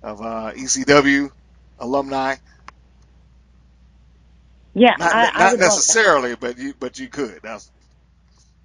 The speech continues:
Speaker 2: Yeah, I think, I think if you did that, it, E C W was so much different in so many weird ways at the time.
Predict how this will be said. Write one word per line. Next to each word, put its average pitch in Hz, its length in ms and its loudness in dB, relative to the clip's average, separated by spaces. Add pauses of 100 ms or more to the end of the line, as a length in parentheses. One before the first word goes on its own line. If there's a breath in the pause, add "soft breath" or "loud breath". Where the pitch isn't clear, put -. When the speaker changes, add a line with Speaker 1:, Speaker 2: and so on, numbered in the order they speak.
(1600)
Speaker 2:
Yeah, 294 400 2
I 247 160 -6
think, 285 260 -6 (140)
I 240 140 -4
think 285 220 -6
if 233 120 -12
you 240 120 -6
did 214 260 -4
that, 185 240 -4 (680)
it, - 180 -8 (1800)
E 311 200 0
C 285 80 -4
W 233 500 -6
was 185 420 -6 (1200)
so 247 180 6
much 226 220 0 (160)
different 196 440 0 (100)
in 175 260 -6
so 170 600 0 (560)
many 196 520 4
weird 175 540 0
ways 170 480 0
at - 140 -6
the 165 80 -4
time. 185 540 0